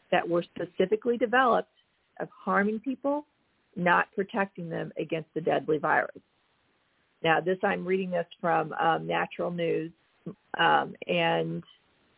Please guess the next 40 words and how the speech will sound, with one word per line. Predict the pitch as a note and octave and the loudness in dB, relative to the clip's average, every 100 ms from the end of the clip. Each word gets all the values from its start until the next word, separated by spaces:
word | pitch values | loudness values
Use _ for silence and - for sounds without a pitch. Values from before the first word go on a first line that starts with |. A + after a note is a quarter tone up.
| _ - | _ -8
natural | E3 E3 E3+ | -2 -2 0
news | E3 D#3+ | 0 0
dot | F3 F3 - | 2 2 2
com. | E3 D#3 D#3+ F3 | 2 2 2 -2
You | E3 | 0
guys | E3+ D#3+ - | 2 2 2
can | E3+ | 4
all | D#3+ E3 E3 _ _ - | 4 4 0 _ _ 0
go | D#3+ | 0
to | D#3 | 2
that | E3+ | -2
website | E3 D3+ - D#3 | -2 -4 -4 -6
and | D#3+ - | -6 -6
see | F3 | -2
all | D3+ D3 | -2 -2
this. | C#3+ C#3 _ _ _ _ _ _ _ - - | -4 -6 _ _ _ _ _ _ _ -14 0
But | F3+ E3+ E3+ E3+ _ _ - G3 | 4 6 4 2 _ _ -12 0
so | F#3 F3 F3+ - | 4 4 2 -2
she | |
basically, | F#3 F3 F3+ F#3+ - F3+ F3+ E3+ D#3+ - | -2 -2 -2 -10 -8 -6 -4 -6 -8 -12
you | F#3 | -10
know, | F3 E3+ | -8 -4
they | F3 - | -4 -2
said | G3 G3 E3+ | -2 -2 -2
that | E3+ - _ | -4 -4 _
if | F3+ F3 | -10 -8
you're | F3 | -10
not | F3 F3+ A3+ | -6 -4 -4
vaccinated, | G#3+ A#3 - F3 D#3+ D3+ D#3+ - | -4 -4 -6 -10 -6 -4 -4 -6
if | E3+ | -12
you | E3+ | -6
didn't | E3+ F3 F#3+ | -2 -2 -2
get | G3+ F#3+ - | 2 0 0
this | E3 D#3 - | -8 -8 -4
bio, | E3 D#3+ E3 D#3+ - _ _ _ D#3 | 0 2 0 -2 -6 _ _ _ -8
BioNTech, | E3+ F3 E3+ - F#3 F#3+ - B2+ - _ _ _ _ _ - | -4 -2 -2 -4 -6 -8 -4 -4 -4 _ _ _ _ _ -4
and | F3 F3 | -2 -2
you | F#3 | 0
know | F3+ F3 | 2 2
Pfizer | - F3 F3+ F#3 | 2 2 2 0